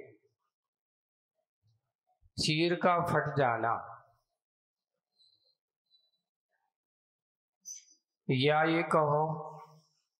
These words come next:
चीर को फट जाना, ये वर्ण संकर है, अभिशाप है। एक वरदान है और एक वृद्धि को अभिशाप नहीं कहा,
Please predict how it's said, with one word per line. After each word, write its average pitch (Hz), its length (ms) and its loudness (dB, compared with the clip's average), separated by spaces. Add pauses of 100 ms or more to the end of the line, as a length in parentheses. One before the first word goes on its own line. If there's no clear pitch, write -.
(680)
चीर 160 380 2
को 170 160 2 (1800)
फट 165 260 0
जाना, 170 360 0
ये 175 180 0
वर्ण 175 400 0
संकर 170 580 2
है, 117 460 -2 (320)
अभिशाप 156 760 2
है। 98 140 -2 (2000)
एक 165 340 0
वरदान 170 500 2
है 180 200 0
और 170 200 0
एक 180 220 -2 (1080)
वृद्धि 160 560 0
को 208 220 2
अभिशाप 185 600 0
नहीं 196 200 0
कहा, 139 320 2